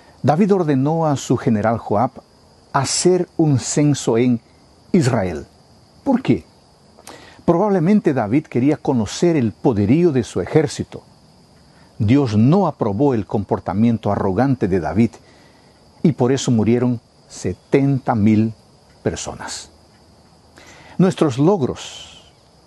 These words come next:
el éxito que tenemos, se producen gracias a la bondad y al poder de Dios.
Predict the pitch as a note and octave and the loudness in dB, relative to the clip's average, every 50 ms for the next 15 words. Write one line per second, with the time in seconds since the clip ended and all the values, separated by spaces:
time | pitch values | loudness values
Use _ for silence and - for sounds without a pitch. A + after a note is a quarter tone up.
0 | _ _ - - A#2+ A#2+ E3+ G3+ - - - C#3 - B2+ G#2 - - - F#2 F#2+ | _ _ -4 0 2 4 4 2 0 -2 -4 -2 -2 -2 -2 -2 -4 -4 0 0
1 | A#2+ D3 C3 G2 F2+ - - - - - _ _ _ _ _ - - - - - | 0 2 0 -2 -4 -6 -14 -20 -20 -20 _ _ _ _ _ -20 -20 -16 -10 -2
2 | - D3+ - - C#3 B2 A#2 D3 F#3 - - - G#2+ G2+ G2+ C#3 E3+ F3+ D3 - | -2 -2 0 0 0 2 2 2 0 0 -2 -2 -2 0 2 0 0 -2 -4 -4
3 | - A#2 G2+ - - A#2 A2+ G#2+ G2+ F2+ G2 F2 E2+ E2+ C3+ D#3 E3 - - - | -4 -4 -4 -2 -2 -2 0 0 0 -2 -4 -4 -2 -2 -2 -2 -2 -4 -12 -20
4 | _ _ _ _ _ _ _ _ _ _ _ - D#3+ C#3+ C3 A#2+ G#2+ - G#2+ F#2 | _ _ _ _ _ _ _ _ _ _ _ 0 0 2 2 0 -2 -4 -4 0
5 | F#2 C#3+ E3+ D3+ D3 G#2+ F#2+ E2 - - - - - | 2 2 2 2 0 -2 -2 -8 -12 -14 -18 -20 -20